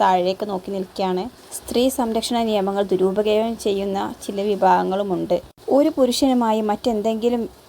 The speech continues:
വൈരാഗ്യമുണ്ടെങ്കിൽ അവർ ഉടൻ തന്നെ കേസ് ഫയൽ ചെയ്യും. അപ്പോൾ അവരകത്താവുകയും ചെയ്യും. അതോടുകൂടി അവരുടെ ജീവിതവും തീർന്നു. അപ്പോൾ ആ ഓഫീസർ പറയുന്നുണ്ട്, "അതൊക്കെ ശരിയാണ്, അങ്ങനെയുള്ളവരുമുണ്ട്."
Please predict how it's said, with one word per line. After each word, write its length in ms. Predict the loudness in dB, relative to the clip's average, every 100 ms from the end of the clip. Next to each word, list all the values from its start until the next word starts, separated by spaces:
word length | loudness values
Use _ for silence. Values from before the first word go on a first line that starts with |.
| -20 -20 -14 0
വൈരാഗ്യമുണ്ടെങ്കിൽ 1040 | 2 6 4 4 2 0 0 0 0 -2 -6 -10 2
അവർ 240 | 4 6
ഉടൻ 280 | 4 4 4 4
തന്നെ 140 | -2
കേസ് 440 | -2 -2 -2 -4 -2
ഫയൽ 200 | 0 0
ചെയ്യും. 340 | -2 -6 -8 -12 -4 -2
അപ്പോൾ 240 | 2 4
അവരകത്താവുകയും 840 | 6 6 4 2 2 2 2 0
ചെയ്യും. 340 | 0 -2 -2 -6 -14 -18 -6
അതോടുകൂടി 500 | -2 0 0 0 2
അവരുടെ 300 | 2 4 2
ജീവിതവും 500 | 2 0 0 0 0
തീർന്നു. 480 | 0 0 0 -2 -6 -2 -2
അപ്പോൾ 260 | 0 2
ആ 20 |
ഓഫീസർ 420 | 4 2 -2 -4 0
പറയുന്നുണ്ട്, 440 | 2 2 0 -2
"അതൊക്കെ 440 | -2 0 -2 -2 -4
ശരിയാണ്, 560 | -2 0 0 0 -2 -4 -10 -4
അങ്ങനെയുള്ളവരുമുണ്ട്." 1040 | 0 2 2 4 4 4 2 -2 -2 -4